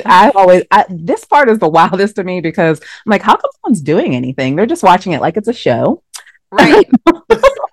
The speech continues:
Speaker 3: Yeah, yeah. Like, you would think, like, I don't know, all these other kids are there too for the scouts. You would think somebody
Speaker 1: Yeah.
Speaker 3: would put an end to this, but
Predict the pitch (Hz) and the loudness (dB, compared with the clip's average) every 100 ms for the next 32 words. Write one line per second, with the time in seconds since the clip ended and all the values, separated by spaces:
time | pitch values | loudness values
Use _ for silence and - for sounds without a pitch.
0 | 370 - - 196 403 - 254 302 311 - | -10 -8 -10 -8 -10 -8 -8 -8 -10 -8
1 | 226 208 131 214 254 180 214 160 233 302 | -6 -6 -10 -16 -16 -8 -8 -6 -8 -6
2 | 233 143 202 233 214 151 147 160 160 156 | -10 -10 -10 -8 -8 -12 -12 -10 -8 -10
3 | 151 _ _ _ _ _ _ _ _ _ | -14 _ _ _ _ _ _ _ _ _
4 | _ _ _ _ _ _ _ _ _ _ | _ _ _ _ _ _ _ _ _ _
5 | _ _ _ 160 - 175 202 214 196 170 | _ _ _ -20 -16 -12 -10 -10 -10 -8
6 | 208 233 208 196 214 208 214 170 160 156 | -8 -8 -8 -8 -8 -8 -8 -8 -8 -8
7 | 151 156 - 180 147 123 120 175 147 139 | -8 -10 -10 -8 -8 -10 -10 -10 -10 -12
8 | - 180 135 92 135 - 156 170 175 220 | -12 -12 -12 -12 -16 -18 -12 -10 -8 -8
9 | 208 - 226 190 175 - 226 196 175 190 | -6 -6 -4 -8 -10 -12 -12 -10 -10 -12
10 | 190 127 78 - - - 101 - | -14 -14 -16 -20 -20 -16 -16 -16